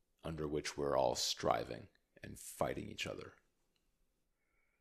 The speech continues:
And I think I've almost, like, reached the end game of, like, marketing and, and product, right? The more time you spend around cameras,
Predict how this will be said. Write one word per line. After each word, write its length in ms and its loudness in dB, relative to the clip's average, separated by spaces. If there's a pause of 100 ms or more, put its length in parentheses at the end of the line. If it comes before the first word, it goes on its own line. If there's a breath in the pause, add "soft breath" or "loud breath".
(1700)
And 100 4
I 60 8
think 200 6
I've 100 10
almost, 240 6
like, 140 0
reached 300 0
the 140 -2
end 180 -4
game 240 -2
of, 80 -4
like, 200 -2
marketing 480 0 (680)
and, 320 8
and 260 4
product, 460 8
right? 140 10
The 60 6
more 160 10
time 200 4
you 60 4
spend 320 4
around 300 8
cameras, 600 2